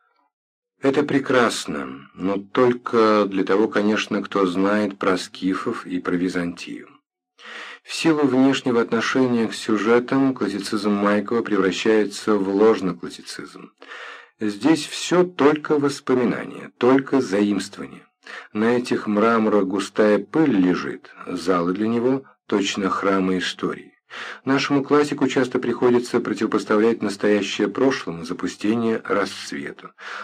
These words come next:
Он для современности подыскивает параллели в классической старине, и когда должна была приехать в город поэтесса графиня Растопчина, он пишет стихотворение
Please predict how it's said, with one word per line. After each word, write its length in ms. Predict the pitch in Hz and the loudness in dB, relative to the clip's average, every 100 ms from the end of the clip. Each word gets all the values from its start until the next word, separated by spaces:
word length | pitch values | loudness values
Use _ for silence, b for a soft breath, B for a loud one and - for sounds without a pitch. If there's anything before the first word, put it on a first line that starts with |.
| B | B
Он 180 | 107 107 | -2 -2
для 320 | 101 101 98 | 2 2 2
современности 720 | 98 107 98 101 147 123 - - | 2 0 0 2 2 0 -4 -6
подыскивает 580 | 95 113 - 110 101 | -2 -2 -2 0 0
параллели 460 | 101 101 98 117 120 | 0 2 2 4 2
в 100 | - | 0
классической 640 | 107 98 - - - 104 | -2 -2 -2 -8 -6 -4
старине, 600 | 95 - 107 107 90 - - B B | -6 0 2 2 0 -6 -12 B B
и 100 | 110 | -6
когда 340 | 101 98 98 117 | -2 0 2 4
должна 520 | 104 98 92 107 110 | 4 2 0 0 0
была 220 | 101 101 | 0 0
приехать 440 | 95 98 107 101 92 | 0 2 0 2 -2
в 100 | 87 | 0
город 380 | 107 104 - | 2 2 0
поэтесса 560 | 98 95 92 117 110 95 | 0 0 2 0 0 -2
графиня 500 | 87 87 - 101 98 | -2 -4 -4 -4 -4
Растопчина, 880 | 98 101 98 98 95 92 101 156 170 B B B - | -4 -4 -4 -6 -6 -4 0 0 0 B B B 0
он 260 | 156 151 | 2 2
пишет 320 | 139 131 120 | 0 -2 -2
стихотворение 960 | - - - 117 107 107 104 98 95 90 | -8 -6 -4 -2 0 2 2 2 0 -2